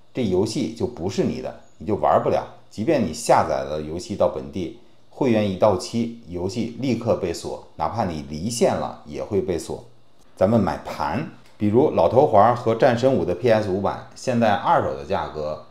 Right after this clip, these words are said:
大概是三百二十人民币，你玩它两个月，再把它卖掉，估计二百八十块钱好卖，里外里损失五十块钱。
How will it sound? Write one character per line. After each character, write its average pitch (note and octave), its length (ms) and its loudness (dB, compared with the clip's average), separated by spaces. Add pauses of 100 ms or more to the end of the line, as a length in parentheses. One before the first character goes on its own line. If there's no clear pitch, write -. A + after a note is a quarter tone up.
(280)
大 G#2+ 140 0
概 G2 180 2
是 F#2 220 -4
三 A2 240 -2
百 - 60 -2
二 A2+ 200 2
十 E2 160 -6
人 F2+ 80 -4
民 A2 160 0
币， - 280 -6 (340)
你 D#2 80 -10
玩 E2 240 4
它 D3 80 2
两 D2 240 0
个 E2 80 -6
月， F#2+ 140 -2 (360)
再 A#2+ 120 2
把 D#2 120 0
它 F#2 120 -4
卖 C3 260 2
掉， D#2+ 140 -4 (420)
估 C#3 140 0
计 A#2 480 0
二 B2 120 2
百 F2 140 2
八 A#2 220 0
十 A2 60 -2
块 G2+ 120 -2
钱 F#2 100 0
好 - 200 -8
卖， F#2 180 -4 (480)
里 F#2+ 120 -4
外 D3+ 180 4
里 F2 360 -2
损 F2+ 240 -6
失 A#2+ 200 2
五 E2+ 160 -4
十 G2 80 -4
块 A2 120 6
钱。 G2 240 0